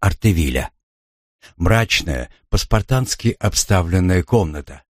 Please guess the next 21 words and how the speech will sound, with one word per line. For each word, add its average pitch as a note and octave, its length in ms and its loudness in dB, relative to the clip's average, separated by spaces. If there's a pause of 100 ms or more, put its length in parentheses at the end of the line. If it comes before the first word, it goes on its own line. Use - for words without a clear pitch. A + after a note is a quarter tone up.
(320)
Овальное E2+ 600 2
окошко A2+ 460 0
из G2 320 0
плексиглаза, F#2+ 880 -2 (320)
выходящее G2 680 2
на G2 120 0
бесконечные G2+ 880 0
ряды F#2+ 280 2
елей. E2 600 -2 (800)
Ага, D2 360 -4 (300)
вот D#2+ 260 -4
еще F2+ 380 -2
учебник G2 520 -2
шахматной G#2 580 -2
игры, G2+ 560 0 (480)
стопка - 460 0
бумаги G2+ 640 2 (180)
и E3 200 2
карандаш B2+ 840 -2
на G2 180 -2
тумбочке. D2+ 640 -6